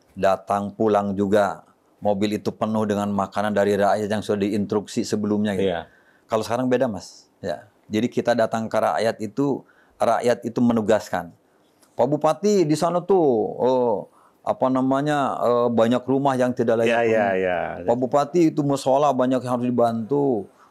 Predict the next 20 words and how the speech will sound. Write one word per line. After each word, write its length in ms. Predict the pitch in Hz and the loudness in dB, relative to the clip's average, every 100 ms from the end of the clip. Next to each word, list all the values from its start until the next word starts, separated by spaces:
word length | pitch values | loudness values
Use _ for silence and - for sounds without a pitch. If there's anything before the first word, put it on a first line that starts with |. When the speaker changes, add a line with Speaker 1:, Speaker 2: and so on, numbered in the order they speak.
| - | -2
Speaker 1:
Banyak 240 | 107 120 117 | 0 0 0
anak 320 | 117 120 117 | 0 0 0
yang 160 | 123 | 0
tidak 240 | 117 120 117 | 2 2 2
bisa 240 | 117 - | -2 -2
sekolah, 560 | 117 120 123 127 117 110 | 0 2 4 2 2 0
banyak 160 | 113 107 | -2 -2
yang, 240 | 120 117 90 | -2 -4 0
orang 320 | 113 120 117 | 0 2 0
yang 160 | 117 | -2
tidak 400 | 107 117 113 107 | 0 2 4 2
bisa 240 | 107 117 117 | 0 -2 -2
bayar 320 | 110 117 113 | 0 0 0
ke 40 | 117 | -2
rumah 160 | 117 | -2
sakit." 400 | - 107 - 120 - _ _ - | -4 -4 -4 -6 -6 _ _ -6
Itu 240 | 113 139 | -4 -2
kita 240 | 120 110 | -2 0
dihadapkan 480 | 123 110 110 101 135 | 2 2 2 0 -2
kepada 720 | 123 98 101 101 98 92 85 | -4 -2 0 0 -2 -4 -14